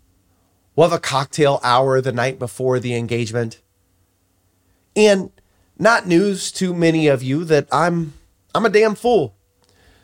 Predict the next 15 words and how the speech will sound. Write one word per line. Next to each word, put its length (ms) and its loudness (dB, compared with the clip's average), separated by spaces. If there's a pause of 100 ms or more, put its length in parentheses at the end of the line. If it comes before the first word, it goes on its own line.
(240)
I, 240 0
I 120 2
dress 640 0
in 380 -2
loud 380 0
colors, 680 -2 (320)
crazy 440 0
outfits, 640 -2 (240)
bow 240 2
ties, 720 -2 (2000)
cartoons 1000 2
oftentimes 800 0
on 120 2
my 160 -2
shirt, 380 -4